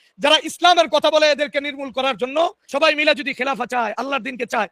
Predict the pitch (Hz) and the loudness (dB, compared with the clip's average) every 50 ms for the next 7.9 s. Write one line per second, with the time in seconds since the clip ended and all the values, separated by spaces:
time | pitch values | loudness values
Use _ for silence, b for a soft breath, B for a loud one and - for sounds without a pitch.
0 | _ _ - - 220 254 - 285 262 262 220 262 269 311 330 294 202 _ _ _ | _ _ -10 -6 -4 -4 -2 0 -2 0 2 2 4 4 4 2 0 _ _ _
1 | _ _ _ _ 240 277 285 277 233 277 247 254 262 277 269 233 277 226 277 220 | _ _ _ _ -2 0 0 2 0 0 -2 0 0 0 0 -2 -2 -6 -4 -4
2 | 220 180 - _ _ _ _ _ _ _ _ _ _ _ _ _ _ _ _ _ | -4 -6 -6 _ _ _ _ _ _ _ _ _ _ _ _ _ _ _ _ _
3 | - 247 262 254 285 311 320 285 233 285 302 320 330 285 302 277 262 247 - _ | 0 2 4 4 6 6 6 6 4 4 4 4 0 0 0 -2 -4 -6 -6 _
4 | _ _ _ _ _ _ _ _ _ _ _ - 226 233 311 302 294 - 285 269 | _ _ _ _ _ _ _ _ _ _ _ -10 -6 -4 -2 -2 0 -2 -2 -2
5 | 311 311 330 - - 392 381 311 311 269 302 294 302 285 247 - _ _ _ _ | -2 -4 -6 -6 -4 -4 -2 -2 0 0 0 2 4 2 2 0 _ _ _ _
6 | 196 170 277 311 294 359 339 302 311 302 320 302 294 262 220 - _ _ - 233 | -4 0 0 0 2 2 2 2 4 2 2 2 2 2 2 0 _ _ -6 -4
7 | 285 320 311 294 220 302 302 - 285 254 277 302 - 320 285 262 220 | 0 0 0 0 0 -4 -4 -4 -4 -2 -2 -2 0 2 2 2 0